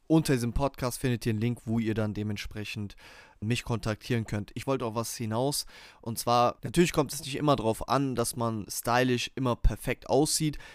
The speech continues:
Es gibt natürlich auch viele Typen oder viele Männer da draußen, die das Gegenteil bewiesen haben,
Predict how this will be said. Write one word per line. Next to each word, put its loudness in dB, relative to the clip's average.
Es -4
gibt -4
natürlich -2
auch -4
viele 0
Typen -6
oder -2
viele -2
Männer 0
da 2
draußen, -2
die -4
das -6
Gegenteil -4
bewiesen -4
haben, -2